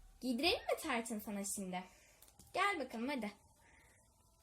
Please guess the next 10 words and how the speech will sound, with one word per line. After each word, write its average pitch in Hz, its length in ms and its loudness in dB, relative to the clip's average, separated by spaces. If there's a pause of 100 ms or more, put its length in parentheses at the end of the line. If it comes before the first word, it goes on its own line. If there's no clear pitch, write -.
(800)
Şimdi 349 340 8
giydirdim 349 500 12
kıyafetlerini. 240 920 12
Bu 330 80 10
şekilde 269 500 8
çok - 280 4
tatlı 214 440 6
oldu. 185 360 6 (4000)
Şimdi 605 420 12
arkadaşlar 233 640 12